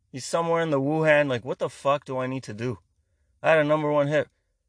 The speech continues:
And, and now I'm fucking old news." They forgot about me. It was like the number one show. It was like The Sopranos. Everybody, well, nobody forgot. They're still talking about it. What's a good show that people forgot about quickly?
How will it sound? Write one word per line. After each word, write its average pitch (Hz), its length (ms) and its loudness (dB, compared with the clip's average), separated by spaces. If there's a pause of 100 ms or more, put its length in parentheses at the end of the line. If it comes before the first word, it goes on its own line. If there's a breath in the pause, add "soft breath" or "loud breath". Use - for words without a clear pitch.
(500)
And, 113 360 0
and 120 180 -2
now 135 220 4
I'm 131 80 0
fucking 135 340 -2
old 127 180 -2
news." 127 440 -6 (1500)
They 117 100 -4
forgot 139 420 4
about 104 300 -2
me. 87 80 -16
It 92 60 -14
was 101 140 -16
like 127 140 -8
the 127 80 -8
number 135 300 -4
one 135 200 -2
show. 135 280 2
It 104 40 0
was 101 120 -8
like 113 140 -8
The - 80 -18
Sopranos. 120 560 -2
Everybody, 117 360 -4 (280)
well, 147 100 -10
nobody 156 280 2
forgot. 110 360 -2
They're 104 120 -10
still 135 220 -8
talking 135 360 -2
about 92 220 -12
it. - 80 -20 (100)
What's - 160 -10
a 185 80 -2
good 151 160 -2
show 147 300 0
that 113 120 2
people 123 220 -10
forgot 110 340 0
about 101 220 -4
quickly? - 420 -12